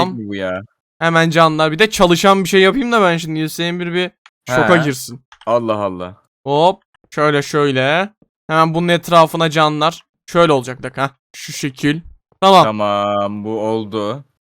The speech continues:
Speaker 2: Güzel, güzel. Evet, biraz garip duruyor ama yapacak bir şey yok. Son bir dakika.
Speaker 1: O iş bende.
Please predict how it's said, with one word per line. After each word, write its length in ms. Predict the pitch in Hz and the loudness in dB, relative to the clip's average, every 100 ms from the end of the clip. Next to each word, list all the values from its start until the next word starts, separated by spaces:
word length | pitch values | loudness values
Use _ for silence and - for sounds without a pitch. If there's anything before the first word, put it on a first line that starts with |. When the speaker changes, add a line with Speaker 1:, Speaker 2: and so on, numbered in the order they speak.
| - | -4
Speaker 2:
Güzel, 260 | 165 190 160 | 4 4 4
güzel. 320 | 147 196 160 _ _ _ - | 4 6 4 _ _ _ -2
Evet, 180 | 190 151 | -2 2
biraz 280 | 214 254 180 | 4 4 4
garip 360 | 208 294 277 | 4 4 4
duruyor 320 | 277 226 208 262 | 4 8 10 10
ama 420 | 302 254 269 294 | 8 6 4 4
yapacak 400 | 262 214 269 233 | 4 2 -4 -4
bir 60 | |
şey 100 | 226 | 0
yok. 160 | 226 226 | 0 2
Son 300 | 262 277 254 | 4 4 4
bir 180 | 285 262 | 2 6
dakika. 560 | 220 202 - 185 226 - _ _ - | 4 4 4 4 2 -6 _ _ -6
Speaker 1:
O 80 | 113 | -4
iş 320 | 117 - 123 | -4 -6 -2
bende. 840 | 113 120 123 110 107 107 107 110 | -2 -2 -4 -2 -2 -2 -2 -4